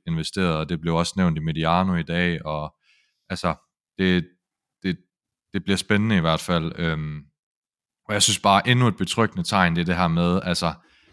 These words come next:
han sidder allerede deroppe nu og arbejder i kulissen. Øhm, det, det viser for mig,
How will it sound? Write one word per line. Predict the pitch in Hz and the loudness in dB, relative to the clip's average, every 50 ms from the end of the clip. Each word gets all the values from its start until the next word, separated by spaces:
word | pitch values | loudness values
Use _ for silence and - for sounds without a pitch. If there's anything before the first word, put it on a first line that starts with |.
| _ _ _ | _ _ _
han | - 87 85 | -6 -6 -4
sidder | - - 113 104 98 87 | 0 0 2 2 4 4
allerede | 85 85 90 92 87 87 87 87 87 | 4 4 4 2 2 2 2 2 2
deroppe | 90 85 85 87 85 87 | 2 2 2 2 0 0
nu | 90 90 | 0 2
og | 85 80 80 85 | 2 2 2 2
arbejder | 85 87 82 78 78 | 2 0 0 -2 -2
i | 78 | -4
kulissen. | 73 - - 82 87 90 - - 85 76 71 _ _ _ - 82 | -6 -6 -6 -4 -4 -4 -4 -4 -8 -10 -12 _ _ _ -10 -8
Øhm, | 82 80 78 78 76 76 76 73 69 _ _ _ _ _ _ _ _ _ _ _ _ _ _ _ | -6 -6 -6 -8 -10 -12 -16 -18 -20 _ _ _ _ _ _ _ _ _ _ _ _ _ _ _
det, | - 92 90 82 90 | -4 -2 -2 -2 -2
det | 92 92 82 80 | -2 -2 -2 -2
viser | 95 104 92 - 90 | -2 -2 -2 -2 -4
for | 80 - 87 | -6 -6 -4
mig, | 82 82 85 85 87 | 0 2 4 6 6